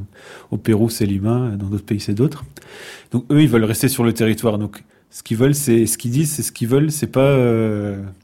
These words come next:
comme c'est souvent la, la stratégie des entreprises, donner un peu d'argent à tout le monde pour les diviser. Eux, ils veulent de l'argent pour la restauration, ce qu'ils appellent la restauration environnementale. Ensuite, ça se déroule à plusieurs niveaux. Il y a la,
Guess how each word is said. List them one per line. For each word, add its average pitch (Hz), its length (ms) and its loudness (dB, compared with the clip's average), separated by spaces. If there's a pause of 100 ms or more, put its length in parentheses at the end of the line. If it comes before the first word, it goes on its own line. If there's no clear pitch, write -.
(720)
comme - 180 -2
c'est - 120 -2
souvent 123 380 2
la, 110 240 0 (360)
la 101 60 -8
stratégie 104 440 -10
des 107 120 -6
entreprises, 131 420 -2
donner 113 200 2
un 107 80 2
peu 113 140 -2
d'argent 110 300 0
à 113 40 -2
tout - 140 -6
le 113 40 0
monde 123 140 2
pour 107 100 -4
les 107 80 0
diviser. 107 500 0
Eux, 135 120 4
ils 117 100 4
veulent 120 340 2
de 110 60 -2
l'argent 107 340 0
pour 127 300 -2
la 110 100 0
restauration, 113 600 -4
ce - 80 -14
qu'ils 110 80 -4
appellent 110 160 -4
la 107 80 -4
restauration 117 480 -2
environnementale. 113 640 -2 (640)
Ensuite, 131 260 -4
ça 123 120 0
se 110 280 -2
déroule 113 300 0
à 110 60 2
plusieurs 113 320 -2
niveaux. 117 360 2
Il 123 60 4
y 110 60 2
a - 20 0
la, 101 240 -2